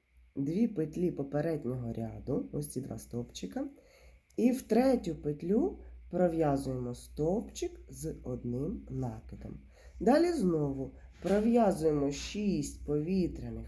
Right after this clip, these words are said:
петель, один, два, три, чотири, п'ять, шість. Дві петлі пропускаємо і в третю петлю пров'язуємо стовпчик з одним накидом. І так в'яжемо по колу.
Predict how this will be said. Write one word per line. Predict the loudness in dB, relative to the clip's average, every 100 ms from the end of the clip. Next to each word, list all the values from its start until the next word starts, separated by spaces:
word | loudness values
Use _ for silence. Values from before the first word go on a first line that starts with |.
| -6
петель, | -6 -4 -2 -2 -2
один, | 0 2 2 2
два, | 0 0
три, | -2 -4 -4
чотири, | -6 -2 2 2 2
п'ять, | -4 -4 -2 -2 -4
шість. | -6 -4 0 2 0 0 -4 -8 -12 -12 -6
Дві | -2 4 6 6
петлі | 6 2 0 2 2 2
пропускаємо | 0 -2 -2 -4 -4 -4 -4 -2 -2 0 0 0 -2 -4 -12 0
і | 2
в | 2
третю | 6 4 4
петлю | -2 -2 0 -2
пров'язуємо | 0 2 2 2 2 4 4 2 -4 -12 -10
стовпчик | -8 2 4 4 0 -6 -8 -8 -8
з | -4 -2 -4 -6 -2
одним | 0 2 0 0 0 0 0 0 -2
накидом. | -6 -4 -6 -8 -8 -10 -10 -12 -10 -4
І | -2
так | -2 -4
в'яжемо | -2 0 0 0 -2 -4 -4
по | -2
колу. | -2 -6 -6 -4 -4 -6 -8